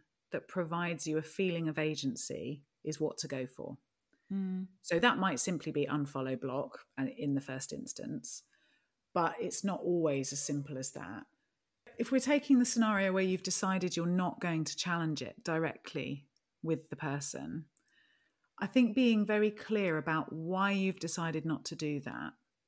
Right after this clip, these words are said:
Speaker 1: so that it's a positive, affirmative choice for you really helps in the settling of yourself.
Speaker 2: Mm.
Speaker 1: Because if you've decided not to do that just to avoid conflict or because you don't think you're gonna win or because you don't think it's worth it, that can kind of leave you just a bit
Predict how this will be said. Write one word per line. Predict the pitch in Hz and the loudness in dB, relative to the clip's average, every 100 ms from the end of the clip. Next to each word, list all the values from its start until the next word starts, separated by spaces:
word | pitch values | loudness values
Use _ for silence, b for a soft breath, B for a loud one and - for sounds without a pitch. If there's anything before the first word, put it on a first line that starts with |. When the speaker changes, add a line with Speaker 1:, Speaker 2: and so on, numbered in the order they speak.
| _ _ _ - | _ _ _ -4
Speaker 1:
so | - 175 | 0 2
that | 170 | 2
it's | 170 - - | 0 -2 -4
a | 170 | -6
positive, | 160 - 208 185 175 165 151 - | -8 -4 -2 -2 -2 0 -2 -4
affirmative | 143 - 170 160 147 - 143 | -10 -2 0 0 -2 -4 -6
choice | - 143 139 | -8 -6 -6
for | - 147 | -6 -6
you | 82 135 | -4 -4
really | 135 147 147 147 | -2 -2 -2 -2
helps | 131 151 - - - | -2 -4 -4 -4 -6
in | 160 156 | -4 -2
the | |
settling | 143 - 143 - 156 151 151 - | 0 -2 -6 -6 -2 -2 -2 -6
of | 160 | -6
yourself. | 156 147 - 143 170 - - _ b b b b - | -4 -2 0 0 -2 -6 -20 _ b b b b -10
Speaker 2:
Mm. | 190 190 | -6 -2
Speaker 1:
Because | 185 180 | 0 0
if | 180 - | -2 -2
you've | 190 | -2
decided | 185 - 233 240 | 0 4 4 6
not | 202 - | 4 0
to | 175 | 0
do | 175 | 0
that | 165 151 | 0 0
just | 165 - | -2 -2
to | 170 | -2
avoid | 160 160 156 | 0 2 2
conflict | - 160 147 151 - 160 | 0 -4 -4 -4 -4 -6
or | |
because | 147 - 147 | -6 -6 -6
you | 147 | -4
don't | 160 156 | -2 -4
think | - 151 | -4 -6
you're | 143 | -4
gonna | 151 151 | -2 -2
win | 151 147 | 0 -2
or | |
because | 147 135 151 | -2 -6 -8
you | 151 | -4
don't | 165 151 | -2 -2
think | 135 151 | -2 -6
it's | 139 - | -6 -4
worth | 147 143 - | -2 -2 -4
it, | 120 | -6
that | 160 - | -6 -4
can | |
kind | 202 233 | 0 2
of | 214 | 2
leave | 170 175 175 156 | 2 2 2 -2
you | |
just | 143 139 | -4 -4
a | - | -4
bit | - | -8